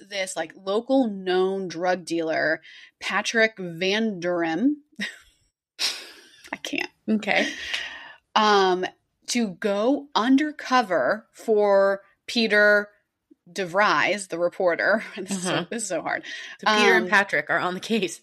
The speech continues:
Speaker 1: Yeah, Peter and <laughs> Patrick are on the case.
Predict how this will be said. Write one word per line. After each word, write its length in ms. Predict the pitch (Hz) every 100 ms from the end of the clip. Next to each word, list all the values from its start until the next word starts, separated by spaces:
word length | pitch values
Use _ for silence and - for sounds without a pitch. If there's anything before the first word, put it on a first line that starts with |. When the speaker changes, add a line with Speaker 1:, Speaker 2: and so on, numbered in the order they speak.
| -
Speaker 1:
Yeah, 200 | 220 156 -
Peter 320 | 254 262 294
and 160 | 302 294
<laughs> 0 |
Patrick 640 | 269 277 220 240 226 -
are 120 | 190
on 140 | 185 220
the 80 |
case. 320 | 254 190 190